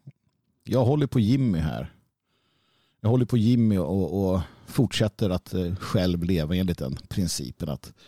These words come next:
det ska försökas. Det ska ut och letas. Jakten är ändå ganska kul också.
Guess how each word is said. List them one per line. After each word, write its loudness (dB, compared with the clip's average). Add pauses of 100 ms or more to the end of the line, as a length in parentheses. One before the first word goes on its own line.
(880)
det -2
ska -4
försökas. -6 (220)
Det -4
ska -2
ut -2
och -2 (120)
letas. -6 (500)
Jakten -4
är 2
ändå 0
ganska -2
kul 0
också. -8